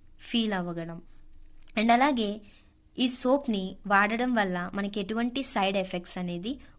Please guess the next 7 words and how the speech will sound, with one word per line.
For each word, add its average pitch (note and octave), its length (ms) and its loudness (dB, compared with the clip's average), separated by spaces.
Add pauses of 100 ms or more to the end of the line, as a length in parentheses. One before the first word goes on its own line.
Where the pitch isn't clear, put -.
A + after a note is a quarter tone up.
(160)
ఉండదు. F3+ 320 -2 (160)
ఇది G3 200 -2
ఒక F#3+ 120 -8 (120)
న్యాచురల్ G#3+ 640 -2 (380)
సోప్ G3 320 -2
అన్నమాట. E3+ 340 -6 (400)
న్యాచురల్ G#3 440 0